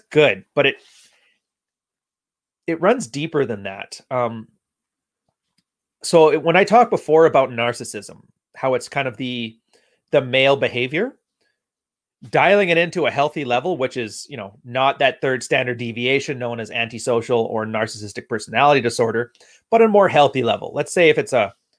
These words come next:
one out of ten thing, like, or first or second standard deviation. You're not the norm, you're not extreme, but you're definitely up there. Think of that being like, and there's an easy explanation for that. If you don't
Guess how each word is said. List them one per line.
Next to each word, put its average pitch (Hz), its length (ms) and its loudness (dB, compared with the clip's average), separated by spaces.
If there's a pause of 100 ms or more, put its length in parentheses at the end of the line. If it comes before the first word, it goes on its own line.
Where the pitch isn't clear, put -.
(300)
one 135 240 0
out 143 120 4
of 135 100 0
ten 135 280 -4
thing, 151 320 -6
like, 104 280 -18
or 156 260 2 (480)
first 196 280 2
or 160 40 -2
second 156 340 -2
standard 135 360 0
deviation. 107 680 -8 (340)
You're 120 80 -10
not 175 240 4
the 180 80 -2
norm, 131 420 0 (220)
you're 117 100 -10
not 143 220 4
extreme, 120 560 -6
but 110 160 -8
you're 113 320 -6
definitely 135 360 -2
up 110 200 -6
there. 104 240 -10 (440)
Think 165 140 2
of 160 40 6
that 151 200 4
being 139 260 4
like, 117 280 0 (2250)
and 160 260 2 (600)
there's 226 260 4
an 214 140 -2
easy 170 320 -2
explanation 135 560 -4
for 107 140 -10
that. 110 380 -2
If 123 160 -8
you 151 140 -6
don't 214 220 4